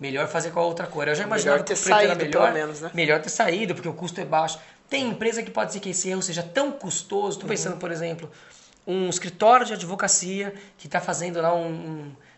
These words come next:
Speaker 1: tá defendendo um cliente e tal. Provavelmente ele não pode aceitar o erro, de jeito nenhum.
Speaker 2: Entendi.
Speaker 1: Então, provavelmente pode ser que esse cara era melhor não testar nada. Ele tem que ficar quieto mesmo e tem que esperar um superior ou alguém dar um direcionamento pro cara.
Speaker 2: Uhum.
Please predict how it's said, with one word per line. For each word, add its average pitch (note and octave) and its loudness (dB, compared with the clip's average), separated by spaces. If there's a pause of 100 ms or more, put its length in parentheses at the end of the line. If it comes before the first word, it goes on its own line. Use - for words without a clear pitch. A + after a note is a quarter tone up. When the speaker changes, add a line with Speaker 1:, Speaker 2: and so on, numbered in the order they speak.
Speaker 1:
tá D#3 -4
defendendo F3+ 0
um G#3 -2
cliente F3+ -4
e - -14
tal. C#3 -2
Provavelmente G3 -2
ele G3 -4
não A3 -4
pode G#3 6
aceitar D#3+ -2
o C#3+ -2
erro, B2+ -8
de D3+ -8
jeito D3+ -2
nenhum. C#3 -8
Speaker 2:
Entendi. B2 -14
Speaker 1:
Então, A3+ 0
provavelmente A3 2
pode G#3+ -2
ser G#3 -6
que G#3 -6
esse G3 -4
cara G3+ 0
era G3 2
melhor F#3+ 4
não G3+ -2
testar G3+ 2
nada. G3+ -2 (380)
Ele E3 -4
tem F#3+ -4
que - -10
ficar A3 -2
quieto G#3 -6
mesmo F#3+ -4
e - -10
tem G3+ -10
que - -10
esperar G3+ 2
um F3 -6
superior E3+ -6
ou E3 -4
alguém D#3+ -6 (260)
dar F#3 8
um G3 2
direcionamento F#3 -2
pro G#3 -12
cara. E3+ 0
Speaker 2:
Uhum. D#3 -14